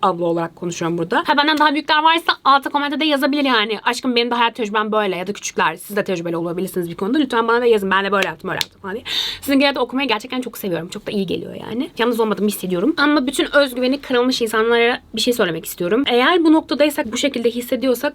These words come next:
sadece bizim suçumuz değil. Dışarıdan gelen şeyler mutlaka siz fark etmeseniz de bilinçaltınızda ufak bir yara açmıştır. Ve nasıl bu bardağa ben bir şekilde bir çentik atarsam, bu hiçbir zaman ben bunu ı, ı geri yapıştırırsam bile toparlanmayacaksa size de mutlaka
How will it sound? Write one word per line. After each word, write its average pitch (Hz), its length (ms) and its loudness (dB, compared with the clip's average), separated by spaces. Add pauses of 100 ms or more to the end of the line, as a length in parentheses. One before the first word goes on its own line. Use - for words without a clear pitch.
sadece 302 480 2
bizim 269 200 2
suçumuz 262 440 0
değil. 202 400 0
Dışarıdan 254 400 2
gelen 240 200 2
şeyler 247 280 0
mutlaka 240 480 0
siz 254 180 -10
fark 220 220 0
etmeseniz 220 460 -2
de 220 120 0
bilinçaltınızda 226 580 0
ufak 240 300 -4
bir 226 60 0
yara 214 200 4
açmıştır. - 480 -4
Ve 262 100 4
nasıl 277 260 2
bu 247 100 4
bardağa 233 380 4
ben 226 180 0
bir - 40 -4
şekilde 226 260 0
bir 226 40 -14
çentik 226 380 -2
atarsam, 226 500 -2 (300)
bu 262 100 4
hiçbir 277 180 0
zaman 262 320 2
ben 240 140 2
bunu 240 100 -2 (140)
ı, 262 280 -2
ı 277 80 4
geri 262 240 4
yapıştırırsam 254 500 0
bile 240 100 0
toparlanmayacaksa 240 760 -2
size 247 320 -4
de 240 80 2
mutlaka 254 320 -2